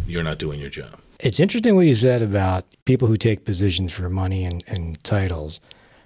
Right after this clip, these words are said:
Speaker 2: which is very similar in, in the private sector. So there's definitely some parallel there, as, and appreciate you saying that. But I also, I think there's, there's some of us out there that are,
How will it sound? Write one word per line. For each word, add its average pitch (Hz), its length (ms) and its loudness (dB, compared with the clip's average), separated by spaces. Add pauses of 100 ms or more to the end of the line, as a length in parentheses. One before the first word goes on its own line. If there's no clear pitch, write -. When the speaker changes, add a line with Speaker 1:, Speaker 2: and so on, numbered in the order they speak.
(120)
Speaker 2:
which - 120 -12
is 101 60 -4
very 117 240 4
similar 107 560 2
in, 101 320 -2
in 101 100 -2
the 92 80 -2
private 117 420 0
sector. - 520 -10 (220)
So 107 260 4
there's 101 160 4
definitely 156 320 2
some 113 200 2
parallel 104 500 0
there, 95 180 0
as, 85 320 -6
and 90 200 -6 (140)
appreciate 104 460 0
you 90 120 -6
saying 104 320 0
that. 85 220 -4
But 110 80 2
I 123 60 6
also, 175 420 4 (600)
I 175 100 2
think 175 140 4
there's, 143 200 2
there's 120 240 0
some 151 160 4
of 131 80 4
us 110 100 2
out 110 180 2
there 107 140 2
that 101 140 2
are, 95 160 -2